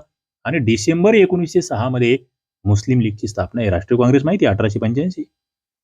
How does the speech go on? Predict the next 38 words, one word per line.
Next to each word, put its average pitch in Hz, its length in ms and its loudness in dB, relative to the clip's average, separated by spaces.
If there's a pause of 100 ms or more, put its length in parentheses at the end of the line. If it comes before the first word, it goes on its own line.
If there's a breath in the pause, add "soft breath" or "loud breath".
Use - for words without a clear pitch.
(240)
असहकार 131 460 4
चळवळ 147 300 4
एकोणीसशे 143 480 2
वीस, 180 360 0 (1000)
डिटेलमध्ये 127 480 4
घेतोय 92 220 2
मी, 87 120 -2
हा, 117 300 -6
मी 101 100 0
त्याचे 110 200 -2
स्पष्टीकरण 123 540 2
सुद्धा 120 240 0
तुम्हाला 127 240 4
देतोय, 104 340 4
मुद्दाम 107 320 2
देतोय, 95 260 -2 (100)
कारण 101 200 -2
की 113 200 2
हे, - 680 -6
अ, 92 220 4 (100)
त्या 131 180 4 (300)
व-, 92 560 -2
व-, 95 60 -6
याच्यावर 104 300 2
सुद्धा 156 200 2
प्रश्न 185 260 0
येऊ 160 80 -2
शकतात - 320 -10
उद्या 98 200 -2
ऑप्शनवर. 98 480 0 (720)
कोणती 180 220 4
संस्था 180 400 2
आहे 160 160 6
भारतामध्ये 143 540 2
चलन 151 540 0
जारी 120 320 2
करू 117 260 -2
शकते? 101 460 -12